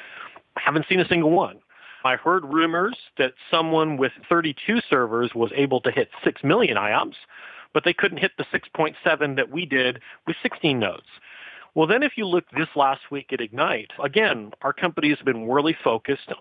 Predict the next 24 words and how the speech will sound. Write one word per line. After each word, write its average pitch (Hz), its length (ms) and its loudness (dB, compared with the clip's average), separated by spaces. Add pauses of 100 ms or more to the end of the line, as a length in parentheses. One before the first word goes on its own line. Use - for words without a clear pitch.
on 131 220 2
this 131 200 0
new 135 640 0
type 120 300 0
of 120 100 -6
storage 117 420 0
platform, 113 460 -2
this 98 180 -12
persistent - 680 -4
memory, 120 420 -2
this - 120 -16 (120)
Optane 135 540 -2
D 123 240 -2
C 127 140 -2
persistent 127 540 -2
memory. 139 400 -2 (460)
And 151 180 0
so, 139 300 4
again, 139 500 0
we 117 120 -8
came 143 260 -2
together 120 380 2
and 117 80 -2
we 123 120 -4